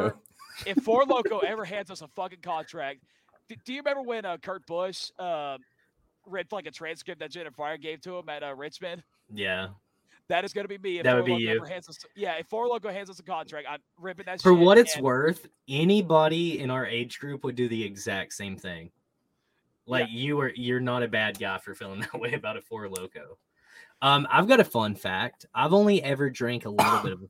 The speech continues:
Speaker 3: Four Loko in my entire life because I was actually always terrified of them.
Speaker 1: Same.
Speaker 3: I saw
Speaker 1: The
Speaker 3: too many
Speaker 1: best
Speaker 3: people, I saw too many people go <laughs> down on 'em, and I
Speaker 1: The
Speaker 3: learned, like,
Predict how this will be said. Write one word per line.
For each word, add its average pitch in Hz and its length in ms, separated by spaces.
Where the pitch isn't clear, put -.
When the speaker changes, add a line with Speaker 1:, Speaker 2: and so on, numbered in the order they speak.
Speaker 3:
Four 101 120
Loko 98 340
in 101 60
my 95 140
entire 95 340
life 92 320
because 107 240
I 104 120
was 160 180
actually - 420
always 101 440
terrified 101 640
of 76 80
them. - 160
Speaker 1:
Same. 113 340
Speaker 3:
I 151 60
saw 214 240
Speaker 1:
The 156 100
Speaker 3:
too 220 100
many 226 140
Speaker 1:
best - 80
Speaker 3:
people, 190 440
I 156 80
saw 214 220
too 220 140
many 196 140
people 165 280
go 143 140
<laughs> - 0
down 147 360
on 98 180
'em, 101 400
and 160 260
I 143 120
Speaker 1:
The 135 60
Speaker 3:
learned, 143 360
like, 123 260